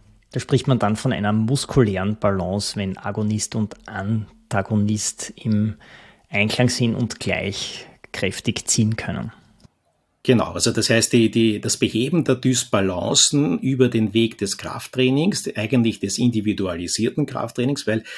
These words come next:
Speaker 2: ich muss ja zuerst feststellen, wo, wo sind die Baustellen des betreffenden Patienten,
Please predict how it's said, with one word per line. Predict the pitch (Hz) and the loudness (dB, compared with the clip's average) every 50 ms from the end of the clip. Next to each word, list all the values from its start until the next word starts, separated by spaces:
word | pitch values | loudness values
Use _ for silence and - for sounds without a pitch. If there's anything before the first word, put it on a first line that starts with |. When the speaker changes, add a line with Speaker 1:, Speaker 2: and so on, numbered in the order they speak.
| - - - | -14 -12 -10
Speaker 2:
ich | - - - | -8 -2 2
muss | 123 127 151 156 160 | 2 2 4 4 2
ja | 139 | 2
zuerst | - - - - 117 127 - - | 2 2 2 2 2 2 0 0
feststellen, | - 123 127 135 - - - 135 127 131 123 | 0 0 0 0 0 0 2 4 4 4 4
wo, | 110 117 120 127 135 135 143 - - | 4 4 6 6 6 6 4 2 0
wo | 117 113 123 135 | -2 0 0 2
sind | - - 135 135 135 - - | 2 4 4 4 4 4 2
die | 131 123 | 2 2
Baustellen | - 101 - - 117 - - - - 110 120 123 139 139 127 | 2 0 -4 -2 -2 -2 0 2 2 2 4 6 4 4 4
des | 127 127 113 - - - - - - - - - - | 4 2 2 2 2 0 -2 -4 -8 -12 -16 -12 -6
betreffenden | - 117 98 - 101 107 - - 101 95 - 98 | -6 -4 -2 0 0 0 0 -2 -4 -2 -4 -4
Patienten, | - 113 - - 95 98 110 107 - 202 214 - | -6 -6 -6 -4 -2 -2 -2 0 0 0 0 -2